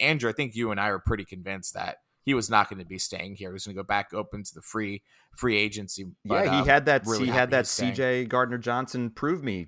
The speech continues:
Speaker 2: year, right? He had one, he was here on a
Speaker 1: Yeah.
Speaker 2: one-year deal. He played, he played great. Um, and yeah, he's three years younger than Slay, so that might have also been something else that was taken into account. Uh, Bradbury is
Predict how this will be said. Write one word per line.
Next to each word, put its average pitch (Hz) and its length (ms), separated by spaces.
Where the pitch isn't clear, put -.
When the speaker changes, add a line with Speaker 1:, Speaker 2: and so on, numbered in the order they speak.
Speaker 2:
year, 87 320
right? 104 200
He 113 100
had 104 180
one, 110 260
he 107 100
was 104 120
here 107 160
on 110 60
a 110 40
Speaker 1:
Yeah. 98 60
Speaker 2:
one-year 101 260
deal. 95 340
He 104 140
played, 82 300
he 110 140
played 95 240
great. 90 360
Um, 92 520
and 127 160
yeah, 165 140
he's 131 240
three 135 240
years 120 260
younger 110 300
than 90 160
Slay, 85 320
so 92 260
that 98 180
might 104 140
have 98 140
also 101 280
been 90 440
something 95 360
else 90 200
that 80 100
was 90 100
taken 90 280
into 87 200
account. 87 400
Uh, 85 260
Bradbury 90 520
is 85 380